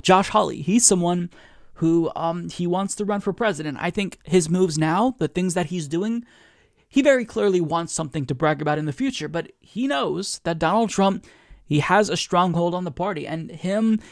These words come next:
and individuals like Rick Scott from Florida, even if they might have, you know, a little bit more grand ambitions when it comes to their own political careers,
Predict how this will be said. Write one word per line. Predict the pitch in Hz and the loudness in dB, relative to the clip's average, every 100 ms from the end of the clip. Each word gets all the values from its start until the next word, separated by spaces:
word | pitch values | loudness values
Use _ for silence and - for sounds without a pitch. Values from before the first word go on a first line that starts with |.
| - | -12
and | 156 | -8
individuals | 160 180 170 175 175 170 - | -4 -2 2 2 2 0 -2
like | - 156 | -4 -2
Rick | 160 - | -2 -2
Scott | - 160 185 | -2 0 0
from | - 160 | 0 -2
Florida, | 165 170 202 220 - - | 0 0 2 2 -2 -8
even | - 196 214 | 2 6 6
if | 196 | 4
they | 151 131 170 175 220 220 | 0 2 4 6 4 2
might | 156 165 160 | 0 0 0
have, | 165 170 160 175 | 2 2 2 -2
you | 208 | -2
know, | 170 185 | -2 -2
a | |
little | - 240 | -2 0
bit | 226 | 0
more | 214 196 | 2 2
grand | 147 139 165 165 170 | 0 -2 0 2 2
ambitions | 160 160 151 151 180 185 | 0 0 -2 -2 -2 -4
when | 180 | -4
it | 170 | -4
comes | 175 165 | -4 -2
to | 147 | 0
their | 160 - | 0 0
own | 175 170 | -2 -2
political | 185 185 175 | -2 -2 -2
careers, | - 165 165 202 208 | -4 -4 0 0 0